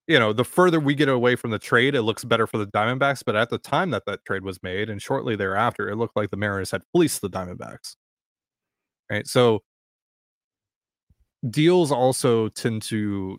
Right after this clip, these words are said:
change in terms of perspective once we get more context with them as well.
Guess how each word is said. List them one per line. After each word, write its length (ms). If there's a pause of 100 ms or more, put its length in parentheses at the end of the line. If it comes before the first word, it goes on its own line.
change 440 (100)
in 60
terms 240
of 120
perspective 520 (460)
once 200
we 80
get 140
more 160
context 560
with 140
them 200 (160)
as 100
well. 280